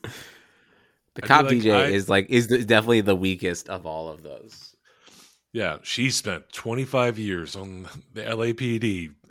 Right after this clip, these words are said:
Speaker 2: shooting children, <laughs> and now she
Speaker 1: Covering up
Speaker 2: tours with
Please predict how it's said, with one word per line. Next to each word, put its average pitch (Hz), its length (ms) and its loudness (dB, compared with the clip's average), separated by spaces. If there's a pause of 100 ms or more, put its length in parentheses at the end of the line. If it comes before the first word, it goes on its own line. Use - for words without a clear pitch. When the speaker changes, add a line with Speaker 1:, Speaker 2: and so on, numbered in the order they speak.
(440)
Speaker 2:
shooting 113 540 -2
children, 98 640 -4 (200)
<laughs> - 220 2
and 107 160 -4
now 95 520 0 (960)
she - 140 -4
Speaker 1:
Covering 113 320 10
up 107 140 10
Speaker 2:
tours - 80 -12
with - 80 -2